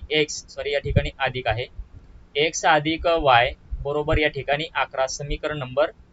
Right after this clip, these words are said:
आठ. आता आपण या समीकरणाची दोन्हीची जर बघितलं आपण बेरीज करूयात, म्हणजे समीकरण सात अधिक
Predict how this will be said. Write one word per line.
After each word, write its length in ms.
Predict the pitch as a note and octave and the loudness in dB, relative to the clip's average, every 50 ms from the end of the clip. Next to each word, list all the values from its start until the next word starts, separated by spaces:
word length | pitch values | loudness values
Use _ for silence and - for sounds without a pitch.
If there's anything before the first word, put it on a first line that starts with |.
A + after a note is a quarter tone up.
| - - - - - - - - - - - | -20 -20 -20 -20 -20 -20 -20 -20 -10 -4 0
आठ. 320 | B2 A2 G#2 - - - - - - - - - - - - - - - | 2 2 2 0 -4 -14 -16 -14 -14 -14 -10 -8 -8 -4 -2 -2 -2 0
आता 200 | B2 B2+ - E3 | 0 2 4 4
आपण 180 | E3+ F3+ F#3+ F#3 | 4 4 4 2
या 100 | F#3 F#3 | 2 2
समीकरणाची 680 | F3+ F3+ F3 F3 F3 E3+ E3+ D#3 D#3 D3 C#3+ - D#3 D3+ | 2 0 -2 -2 2 2 2 4 2 2 -2 -2 -4 -4
दोन्हीची 380 | C#3+ C#3+ D3 D#3+ E3 D#3+ F3 | -2 -2 -4 -4 -4 -6 -4
जर 160 | E3+ F3+ F3+ | 0 0 0
बघितलं 340 | E3+ E3+ E3+ E3+ D#3+ D#3+ E3 | 2 2 0 0 2 4 4
आपण 240 | D#3+ - E3+ E3 D#3+ | 4 4 2 -4 -2
बेरीज 340 | D3 D3 C#3 C3+ C3 - - | -2 -4 -4 -4 -8 -12 -12
करूयात, 260 | - - G#2 F#2+ - - - - - - - - - - - | -10 -8 -6 -6 -6 -6 -10 -14 -14 -16 -20 -20 -20 -16 -10
म्हणजे 300 | - C3+ D3 D3+ F3 F3+ | -6 -4 2 4 4 4
समीकरण 720 | F#3 - - E3 D#3+ D#3+ E3+ F3 - F3 D#3 C#3 B2 B2 B2+ C3 - - - - - - - - - - - - - - - - - - - - | 4 2 -2 -2 -2 -2 -4 -2 2 4 4 6 6 4 2 -2 -6 -6 -6 -6 -6 -8 -18 -20 -20 -20 -20 -20 -10 -6 -6 -4 -4 -6 -8 -10
सात 540 | - - - E3 D3+ D#3+ E3 - F3+ - - - - - | -10 -2 2 4 6 6 6 4 4 0 -6 -14 -8 -4
अधिक 480 | D3 C#3 C3+ B2+ D3 D#3+ F3 E3 - F#3 | -2 0 0 2 0 0 0 0 0 0